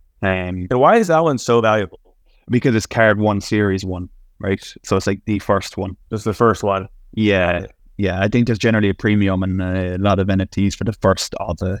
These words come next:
Speaker 1: collection or series. For example, like, a, maybe Chromie Squiggle for Art Blocks, right? I know there's obviously Snowfro as well, but, um,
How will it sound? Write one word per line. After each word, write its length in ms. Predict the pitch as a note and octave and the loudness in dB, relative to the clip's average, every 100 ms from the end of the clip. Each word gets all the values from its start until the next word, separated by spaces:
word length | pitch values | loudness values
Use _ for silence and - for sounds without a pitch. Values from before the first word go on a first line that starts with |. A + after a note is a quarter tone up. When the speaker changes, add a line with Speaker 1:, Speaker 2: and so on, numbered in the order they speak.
| - | -4
Speaker 1:
collection 400 | G2 F#2+ - G2 | -2 -2 -4 -8
or 80 | F2 | -4
series. 380 | - F#2 F#2+ | 0 2 0
For 120 | - G2 | 0 0
example, 300 | F#2+ F#2+ F#2 | 0 -2 -4
like, 140 | F2+ | -4
a, 200 | F#2+ F#2+ - - - - | -4 -4 -8 -20 -20 -8
maybe 240 | G#2+ G2 F#2+ | -2 0 0
Chromie 280 | G#2 F#2+ | 0 -2
Squiggle 320 | F#2 G2+ F#2+ F2+ | -2 -2 -2 -2
for 100 | G#2+ | -2
Art 160 | F#2 | -2
Blocks, 340 | G2+ G2+ - - | -4 -6 -6 -4
right? 220 | F#2+ - | -4 -4
I 60 | - | -2
know 200 | A#2 G#2+ | 0 0
there's 120 | F#2+ | -2
obviously 360 | G2+ F#2+ F#2 - | -4 -4 -6 -6
Snowfro 320 | G2 - F#2+ | -4 -4 -4
as 100 | G2+ | -2
well, 180 | G2 G2 | -2 -2
but, 200 | F#2+ G2 | -4 -4
um, 240 | F#2+ F#2 | -4 -8